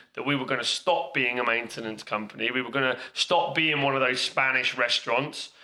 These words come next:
where you have a menu with about forty pages and a million dishes and none of it tastes any good, okay, to becoming a Michelin star boiler installation business where we offered one thing to one market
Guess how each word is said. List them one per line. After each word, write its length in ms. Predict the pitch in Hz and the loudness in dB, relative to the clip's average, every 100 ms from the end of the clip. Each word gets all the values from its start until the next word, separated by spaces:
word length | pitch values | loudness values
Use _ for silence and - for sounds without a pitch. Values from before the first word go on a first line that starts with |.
| - | -6
where 200 | - 135 | 0 2
you 120 | 135 135 | 4 2
have 160 | 127 | 2
a 60 | 131 | 2
menu 380 | 139 139 131 127 | 2 2 2 2
with 100 | 123 | 2
about 300 | 123 120 - | 2 0 0
forty 380 | 156 143 131 131 | 0 2 0 0
pages 640 | 127 123 123 117 127 127 | 2 2 2 2 2 2
and 80 | 131 | 2
a 40 | |
million 420 | 131 143 143 135 127 | 2 2 2 0 0
dishes 480 | 131 127 139 127 | 2 2 2 2
and 100 | 123 | 0
none 140 | 135 135 | 2 2
of 80 | 131 | 2
it 140 | 127 | 0
tastes 320 | - 131 131 | 0 0 2
any 260 | 131 123 120 | 2 2 0
good, 380 | 131 123 113 117 143 - 151 | 2 4 4 0 -8 -10 0
okay, 460 | 131 131 139 123 131 | 2 4 4 2 2
to 120 | 139 | 0
becoming 380 | 139 143 139 127 | 2 2 4 4
a 80 | |
Michelin 600 | 127 147 139 - 147 135 | 4 4 2 2 2 2
star 680 | 131 - - 139 131 123 117 - - | 2 2 4 4 6 4 2 0 -6
boiler 360 | - 151 139 131 | 0 4 4 2
installation 760 | 127 127 - 139 131 135 135 131 | 0 -2 0 2 2 2 0 2
business 320 | 123 123 117 | 0 0 0
where 160 | 127 | 2
we 100 | 127 | 4
offered 300 | 135 127 131 | 4 2 0
one 260 | 131 160 151 | 0 0 2
thing 300 | 139 135 131 | 0 -2 0
to 80 | 127 | -4
one 300 | 123 147 139 | 2 2 4
market 580 | 131 123 120 - 127 | 4 4 2 2 0